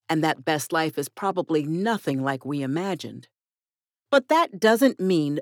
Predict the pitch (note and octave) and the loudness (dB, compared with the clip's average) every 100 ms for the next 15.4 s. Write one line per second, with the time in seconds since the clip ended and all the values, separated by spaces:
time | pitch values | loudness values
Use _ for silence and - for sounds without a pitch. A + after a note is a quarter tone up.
0 | - D#3 - E3 D#3+ - D3+ C3+ G3 G#3 | -2 -2 -2 -4 -4 -2 -2 0 2 2
1 | C#3+ - A3+ C4+ E3+ C3 C3 A#2+ B2+ C#3 | 2 -2 -2 0 0 0 -2 -4 -6 -10
2 | - E3 C#3+ - G#3 D#3+ - F#2+ A#2+ - | -6 -4 -6 -8 -8 -8 -8 -12 -12 -16
3 | - _ _ _ _ _ _ _ _ _ | -16 _ _ _ _ _ _ _ _ _
4 | _ _ - - D#4 C#4+ - F4+ F#4+ G#3+ | _ _ -10 2 4 4 2 0 0 2
5 | F#3+ E3+ E3+ E3+ D#3+ F3 D#3 - A#3 A3 | 2 2 0 -2 -2 -4 -6 -6 0 0
6 | D3+ - F3 C#3 C#3 E3+ F#3+ D#3 C3 B2+ | 0 -4 -4 -4 -2 -2 0 0 -4 -4
7 | - C#3+ - E3 D#3+ C#3+ C#3 B2+ - A#3+ | -6 -6 -2 -2 -2 -2 -4 -6 -6 -4
8 | C#3 - _ _ F3 D3+ D3+ C#3 - B3 | -6 -10 _ _ -2 0 0 -2 -4 -4
9 | G#3+ C3 A#2+ B2 - - _ _ - G#3 | -2 -2 -6 -12 -16 -20 _ _ -2 -2
10 | G3+ A3+ C#4 D4 F#3+ D#3 E3+ D3 D3 - | 0 2 2 0 -4 -4 -2 -2 -4 -8
11 | - - F#3+ E3+ - - G3+ E3 E3+ B3 | -12 -4 -2 -2 -6 -8 -6 -4 -2 -2
12 | A3 D#3 C3+ C3 C3 - G#3+ F3+ D#3+ - | 0 0 0 -2 -6 -2 0 2 0 -6
13 | - D4+ D#4 F3+ B2+ C3+ - E3+ - F#3 | -6 0 2 2 -2 -6 -4 -4 -4 -4
14 | D#3+ D3 C#3 - D4 C4 C#3 A#2 A2+ - | -2 -2 -6 -6 -4 -4 -6 -10 -10 -8
15 | A#2 A2 - - | -10 -10 -16 -18